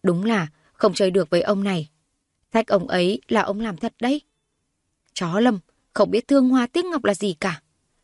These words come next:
Đàn ông gì, có bữa cơm với làm việc nhà cũng không giúp người ta, chỉ suốt ngày lên mặt dạy dỗ bực bội. Sao mẹ mình với mẹ chồng rồi cả hai chị dâu nữa sướng thế nhỉ?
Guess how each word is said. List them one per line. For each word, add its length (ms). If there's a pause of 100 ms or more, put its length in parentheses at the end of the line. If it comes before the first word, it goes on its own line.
(180)
Đàn 200
ông 220
gì, 240 (280)
có 120
bữa 180
cơm 240
với 120
làm 160
việc 200
nhà 240 (300)
cũng 120
không 180
giúp 160
người 160
ta, 320 (320)
chỉ 200
suốt 160
ngày 180
lên 180
mặt 200
dạy 220
dỗ 240
bực 240
bội. 200 (760)
Sao 220
mẹ 160
mình 200
với 120
mẹ 220
chồng 300
rồi 340
cả 80
hai 200
chị 180
dâu 240
nữa 140
sướng 280
thế 140
nhỉ? 220